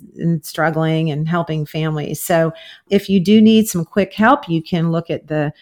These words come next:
uh, seven-day detox we have on the website. We also have a thirty-day detox. You can join our Screen Strong Families Facebook group.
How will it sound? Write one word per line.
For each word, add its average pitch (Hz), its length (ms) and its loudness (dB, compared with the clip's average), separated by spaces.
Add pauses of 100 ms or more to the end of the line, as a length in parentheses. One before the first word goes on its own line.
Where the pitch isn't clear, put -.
(360)
uh, 156 180 -2
seven-day 226 480 4
detox 214 460 2
we 190 80 0
have 185 160 2
on 175 80 0
the 170 60 -2
website. 165 500 -4
We 135 100 -6
also 147 240 -4
have 151 140 -4
a - 20 -4
thirty-day 170 500 -4
detox. 160 560 -6
You 147 80 -6
can 151 140 -6
join 165 300 -2
our 151 80 -4
Screen 156 260 -6
Strong 156 240 -6
Families 156 380 -8
Facebook 202 400 -4
group. 180 340 -4